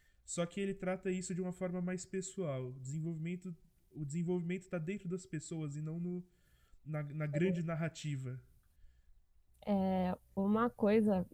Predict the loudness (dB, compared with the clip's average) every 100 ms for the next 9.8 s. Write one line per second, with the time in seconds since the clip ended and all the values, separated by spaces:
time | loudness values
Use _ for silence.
0 | -14 -4 0 0 0 -8 -4 -4 -4 _
1 | -18 -18 _ 4 8 8 6 2 2 4
2 | 4 4 4 4 4 4 6 6 8 6
3 | 2 4 4 6 4 4 4 6 6 4
4 | 4 4 2 2 4 6 6 6 6 6
5 | 2 0 _ _ -8 2 2 4 4 4
6 | 6 6 6 -2 2 4 6 4 2 4
7 | 4 4 2 2 4 4 4 4 4 4
8 | 4 4 4 4 4 4 4 4 4 4
9 | 4 2 2 0 2 4 4 2